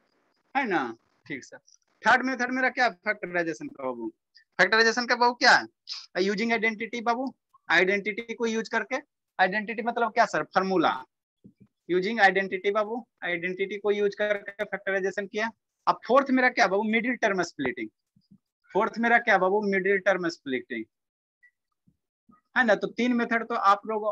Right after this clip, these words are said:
already हम discuss कर चुके हैं, ये वाला, ये वाला, ये वाला तीन मेथड discuss हो चुका है, Last वाला ये बच रहा। इसके बाद हम लोग पढ़ेंगे बाबू equation पढ़ेंगे, equation पढ़ेंगे, है ना। अभी expression पढ़ेंगे, उसके बाद equation पढ़ेंगे, है ना बाबू, equation पढ़ेंगे, है ना।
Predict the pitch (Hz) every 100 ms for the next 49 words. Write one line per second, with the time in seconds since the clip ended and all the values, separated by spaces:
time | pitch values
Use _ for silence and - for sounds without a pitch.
0 | 196 196 190 190 185 170 156 160 - 156
1 | - 190 196 202 196 202 - _ _ _
2 | - 170 196 190 190 175 185 185 185 190
3 | 180 180 185 - 190 185 196 175 160 180
4 | 165 143 135 135 151 185 190 190 185 175
5 | 160 135 117 202 - _ _ 190 180 208
6 | 214 196 202 202 196 202 196 208 202 175
7 | 202 175 - 170 196 170 127 123 135 156
8 | 151 147 147 113 110 107 104 - _ _
9 | _ 190 160 180 214 214 - - 180 185
10 | 208 175 147 147 185 175 180 185 208 202
11 | - 175 185 226 156 123 131 127 - 113
12 | 104 185 262 269 -